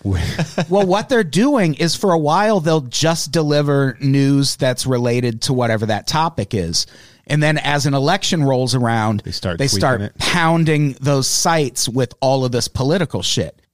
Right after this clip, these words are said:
Speaker 2: And again, it's Democrats doing it. So I feel like a lot of people on the left would be inclined to go, "Well, who cares?" But it's still radically unfair, and
Speaker 1: Yeah.
Speaker 2: it's not going to benefit Bernie Sanders or Elizabeth Warren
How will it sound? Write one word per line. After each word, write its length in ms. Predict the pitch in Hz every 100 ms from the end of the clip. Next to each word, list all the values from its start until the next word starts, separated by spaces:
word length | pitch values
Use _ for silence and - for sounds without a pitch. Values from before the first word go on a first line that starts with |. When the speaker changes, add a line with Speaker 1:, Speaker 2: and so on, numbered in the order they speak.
| -
Speaker 2:
And 520 | 175 175 175 165 156 - _ 180
again, 600 | 156 147 165 208 247 226 -
it's 380 | 165 - - - _ 143
Democrats 640 | 160 214 277 - 139 120 -
doing 300 | 139 123 131
it. 120 | 170
So 160 | - 147
I 80 |
feel 240 | 131 160 165
like 180 | 160 151
a 40 |
lot 160 | 147 139
of 100 | 135
people 280 | 151 156 143
on 100 | 135
the 80 |
left 300 | 123 170 165
would 100 | 147
be 80 | 139
inclined 460 | 131 123 151 139 135
to 40 |
go, 220 | 135 147 196
"Well, 240 | 359 359
who 100 | 285
cares?" 480 | - 269 151 107 - - - - _ -
But 100 | 247
it's 160 | 233
still 680 | - - - 247 240 226 208 - - _
radically 680 | 143 143 180 247 - 226 202
unfair, 680 | 175 170 - 147 143 156 190
and 160 | 160 165
Speaker 1:
Yeah. 60 |
Speaker 2:
it's 140 | 165 143
not 360 | 135 165 185
going 320 | 156 175 170 165
to 180 | 180 165
benefit 720 | 135 147 143 - 143 123 _ 120
Bernie 280 | 139 147 147
Sanders 520 | 127 147 135 131 123
or 180 | 107 127
Elizabeth 440 | 120 131 120 117 120
Warren 460 | 135 131 120 110